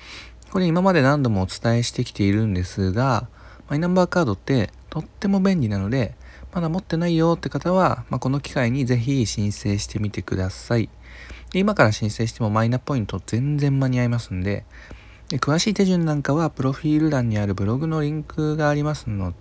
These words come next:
で、そちらから確認してみてください。で、どうしてもやっぱこの申請とかそういうとこっていうのは、ま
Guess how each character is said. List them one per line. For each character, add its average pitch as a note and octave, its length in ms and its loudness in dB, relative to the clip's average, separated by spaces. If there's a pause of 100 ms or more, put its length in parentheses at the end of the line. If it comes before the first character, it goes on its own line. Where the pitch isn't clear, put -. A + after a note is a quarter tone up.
で、 B2+ 220 2
そ - 120 -10
ち C3+ 140 -10
ら E3+ 100 -4
か E3+ 120 -2
ら E3 80 0
確 D3+ 240 -6
認 C#3+ 180 -2
し - 80 -8
て - 140 -8
み C#3 120 -2
て G#2 120 -4
く - 160 -8
だ F#2+ 200 -2
さ - 240 -6
い。 A2+ 80 -2 (1080)
で、 - 100 -6
ど F3+ 340 2
う A3+ 60 2
し - 80 -8
て G#3 140 2
も D3 160 4
や B2+ 60 4
っ - 40 -4
ぱ - 120 -4
こ - 120 -8
の A2 100 -2
申 C3 280 -2
請 C3+ 180 -4
と C3 140 -4
か - 180 -6
そ A#2+ 240 -4
う A#2+ 60 0
い B2 300 0
う A#2+ 40 -4
と B2 140 -6
こ A#2+ 80 -6
っ B2 40 -6
て - 160 -10
い G2 40 -2
う - 20 -4
の G#2 100 -2
は、 B2 220 0 (600)
ま A2+ 280 -2